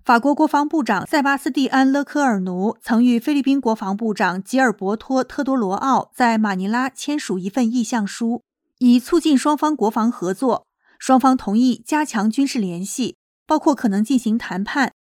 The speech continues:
允许两国士兵进入对方领土。菲律宾强调，马尼拉有权强化抗衡中共在南中国海的侵略行径。而与菲律宾签有共同防御条约的美国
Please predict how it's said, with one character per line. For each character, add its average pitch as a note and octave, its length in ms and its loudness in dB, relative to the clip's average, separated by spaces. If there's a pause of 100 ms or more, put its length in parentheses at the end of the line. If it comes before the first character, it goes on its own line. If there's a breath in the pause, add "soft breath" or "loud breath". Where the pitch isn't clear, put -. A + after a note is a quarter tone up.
(240)
允 C4 160 6
许 D#4+ 160 0
两 G#3 200 0
国 F#3+ 120 0
士 C4 220 -2
兵 B3+ 260 2
进 C#4+ 240 4
入 B3 200 2
对 C#4+ 220 0
方 A3+ 200 2
领 G3 200 -2
土。 - 280 -8 (560)
菲 C4+ 100 2
律 A#3+ 120 4
宾 B3+ 160 6
强 F#3+ 240 -4
调， G#3 260 -4 (380)
马 B3 140 4
尼 A#3+ 140 6
拉 D4 240 2
有 A3+ 200 2
权 A3 240 -2
强 A3 280 -4
化 A3+ 240 -2
抗 C4+ 180 -2
衡 A3 220 0
中 C#4+ 240 0
共 B3+ 260 2 (100)
在 B3 260 2
南 A3 220 0
中 D#4 160 -2
国 B3 160 0
海 D#3+ 200 -8
的 F#3 100 -4
侵 C#4+ 220 -4
略 C#4+ 180 0
行 F3 240 -8
径。 G#3 240 -4 (600)
而 D4 180 6
与 D4 120 8
菲 E4 160 0
律 D#4 80 6
宾 D4 240 2
签 D4+ 240 -2
有 A3+ 160 4
共 C#4 200 0
同 A3 180 0
防 G#3+ 220 -2
御 C4 120 2
条 G3+ 240 -4
约 C4 120 0
的 B3+ 100 0
美 F#3+ 220 -2
国 F#3 280 -2